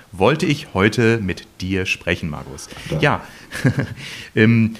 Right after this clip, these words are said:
Speaker 1: vielleicht magst du noch mal so zwei Sätze zu dir sagen. Emuge Franken, ein Stichwort, vielleicht erzählst du, was ihr bei Emuge macht, was du dort machst, was du auch, wenn du magst, privat machst. Ich weiß zum Beispiel, dass du Espresso-Fan bist. Vielleicht
Speaker 2: <laughs>
Speaker 1: verrätst du mir auch deine Lieblings-Espresso-Sorte.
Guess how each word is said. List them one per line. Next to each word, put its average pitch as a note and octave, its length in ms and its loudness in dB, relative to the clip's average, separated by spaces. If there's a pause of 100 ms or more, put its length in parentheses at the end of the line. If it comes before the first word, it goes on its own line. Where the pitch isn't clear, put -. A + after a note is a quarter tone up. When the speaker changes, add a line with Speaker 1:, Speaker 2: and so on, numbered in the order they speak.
Speaker 1:
vielleicht D3+ 240 -2
magst D#3 200 0
du F3+ 40 2
noch D#3+ 60 4
mal D3+ 80 4
so C#3+ 100 2
zwei D3+ 260 2
Sätze E3 220 0
zu - 140 -6
dir D3+ 180 0
sagen. D3+ 480 2
Emuge C#3 400 0
Franken, D#3 720 0
ein C#3+ 60 -2
Stichwort, C#3 400 -2
vielleicht C3+ 400 -6
erzählst C3 460 -4
du, B2+ 40 -6
was A#2+ 220 -4
ihr B2+ 160 -2
bei A#2 120 -2
Emuge A#2 260 -2
macht, B2+ 240 0
was C3+ 160 -6
du D#3 100 -2
dort B2+ 220 0
machst, A2+ 320 0
was - 160 -6
du - 80 -12
auch, - 260 -8
wenn F#2 100 0
du F2 60 -2
magst, E2+ 260 -4
privat G#2 380 -2
machst. A#2+ 180 -2
Ich - 200 -12
weiß G#2 380 0
zum G#2 100 -4
Beispiel, F#2 220 -6
dass F2 160 -10
du - 40 -10
Espresso-Fan - 600 -8
bist. D2+ 220 -2
Vielleicht - 380 -6 (160)
Speaker 2:
<laughs> F3+ 220 -2
Speaker 1:
verrätst G#2 320 2
du G#2 60 0
mir G2+ 80 2
auch F2 80 -10
deine F#2 180 -2
Lieblings-Espresso-Sorte. - 960 -8